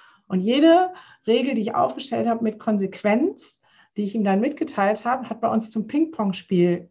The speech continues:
geführt. Und ich habe das erst spät verstanden, weil es immer meinen Schmerz getroffen hat von, ich will das ja gar nicht, ich will nicht so sein wie mein Vater. Und hatte aber ein Kind, das gesagt hat,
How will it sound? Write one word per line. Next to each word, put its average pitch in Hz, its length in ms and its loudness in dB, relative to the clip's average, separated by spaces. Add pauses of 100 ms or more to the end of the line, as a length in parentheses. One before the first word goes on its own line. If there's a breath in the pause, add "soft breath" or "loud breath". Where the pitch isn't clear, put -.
geführt. 240 680 -2 (560)
Und 208 120 2
ich 202 60 -4
habe 214 100 -4
das 226 120 -2
erst - 180 -6
spät 277 300 2
verstanden, 226 760 -2 (300 loud breath)
weil 208 140 2
es 214 100 -2
immer 226 200 2
meinen 247 380 4
Schmerz 180 520 -2
getroffen 196 500 -6
hat 226 180 -4
von, 220 320 -4
ich - 160 -6
will 247 100 4
das 320 140 0
ja 196 80 0
gar 165 180 0
nicht, 165 260 -6
ich 185 160 -4
will 277 180 6
nicht 339 180 2
so 294 80 -4
sein 226 260 0
wie 240 80 0
mein 226 220 0
Vater. 190 540 -2 (680)
Und 190 140 0
hatte 262 180 2
aber 220 120 4
ein 214 160 2
Kind, 277 280 -2
das 247 140 -8
gesagt 226 260 -2
hat, 247 180 -2